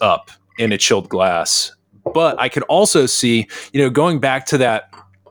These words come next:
the, the notion that you were talking about earlier, and maybe this is a perfect jumping off point to talk about host. Maybe if you're pouring this for a bunch of guests,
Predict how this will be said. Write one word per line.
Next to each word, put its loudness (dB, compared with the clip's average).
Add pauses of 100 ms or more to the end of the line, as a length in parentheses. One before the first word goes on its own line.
(340)
the, 2
the -4
notion 0
that -2
you -2
were 0
talking -2
about 0
earlier, 2
and -8
maybe 0
this 2
is 0
a 0
perfect -2
jumping -2
off 0
point -2
to -6
talk -4
about -2
host. -2 (1400)
Maybe 0
if -2
you're 4
pouring 2
this 0
for 0
a 0
bunch -2
of -10
guests, -2